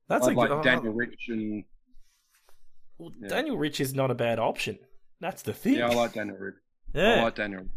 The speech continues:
Speaker 1: I reckon he's getting very underrated as he was last year. He's very underrated.
Speaker 2: Yeah.
Speaker 1: Um, anyway, I can't really think of anyone else. A real fucking left field one.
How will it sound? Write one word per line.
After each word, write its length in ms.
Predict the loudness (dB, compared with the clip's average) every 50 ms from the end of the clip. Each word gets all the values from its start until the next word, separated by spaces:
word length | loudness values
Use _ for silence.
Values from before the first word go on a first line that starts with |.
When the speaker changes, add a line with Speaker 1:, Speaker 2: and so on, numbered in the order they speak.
| -4 -4 -6 -6 -8
Speaker 1:
I 60 | -6
reckon 160 | -4 -2 -2
he's 100 | -4 -2
getting 240 | -2 -4 -4 -4 -4
very 540 | 0 0 0 2 2 2 2 0 0 -4 -6 -12 _ _ _ _ -20 _ _ 0
underrated 920 | 2 2 2 4 2 0 0 2 0 0 0 0 -2 -2 -4 -4 -4 -10 -18 _ _ _ _ _ _ _ -4
as 200 | -2 -2 -2 -2
he 80 | -2
was 240 | -2 -2 -2 -2 -2
last 340 | -2 -2 -2 -2 -4 -8 -10
year. 160 | -14 -14 -14 -16 _ -18
He's 100 | -18 -16
very 280 | -8 -6 -4 -4 -2 -4
underrated. 560 | -4 -6 -6 -8 -10 -10 -10 -10 -12 -12 -10 -4
Speaker 2:
Yeah. 120 | 0 2 2
Speaker 1:
Um, 160 | 2 2 0
anyway, 400 | 0 2 4 4 4 2 0 -2 -6 _ 0
I 100 | 0 0
can't 240 | 4 4 4 4 4
really 220 | 0 -2 -2 -4
think 180 | -4 -6 -6 -4
of 80 | -4
anyone 240 | -4 -4 -4 -4 -4
else. 240 | -2 -2 -4 -4 -6 -8
A 140 | -4 -4 -4
real 400 | -2 2 4 6 6 6 4 0
fucking 500 | -2 -2 -4 -2 -2 -2 -2 -4 -4 -6 -8
left 280 | -6 -6 -6 -6 -6 -8
field 260 | -4 -2 -2 -2 -2
one. 300 | 0 0 0 0 -2